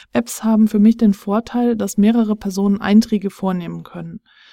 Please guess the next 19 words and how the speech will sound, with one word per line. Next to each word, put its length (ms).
So 140
sehe 180
ich 120
zum 140
Beispiel, 340
wenn 120
meine 220
Frau 260
noch 160
etwas 280
draufgeschrieben 760
hat, 200
während 220
ich 120
schon 140
bei 120
der 120
Arbeit 380
bin. 260